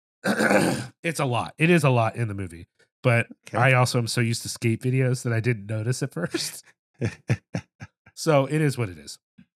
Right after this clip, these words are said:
Speaker 1: I thought it was good. I thought it was fun. Again, if you're someone who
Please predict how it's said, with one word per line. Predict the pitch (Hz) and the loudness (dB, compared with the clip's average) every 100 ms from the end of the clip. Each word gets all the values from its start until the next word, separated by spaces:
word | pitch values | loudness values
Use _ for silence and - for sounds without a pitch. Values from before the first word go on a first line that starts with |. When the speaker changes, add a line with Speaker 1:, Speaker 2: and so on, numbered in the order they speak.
| _ _ _ _ - | _ _ _ _ -4
Speaker 1:
I | 165 | 0
thought | 151 135 | 4 2
it | |
was | 110 - | 0 -8
good. | 95 | -2
I | 127 147 | 2 4
thought | 147 | 4
it | 147 | 4
was | 131 | 2
fun. | - 123 113 - - - | 2 0 -2 -10 -14 -4
Again, | 143 113 | -2 0
if | 117 | 0
you're | 151 | -2
someone | 147 151 135 | 0 -2 -2
who | 117 117 113 101 | 0 0 0 -6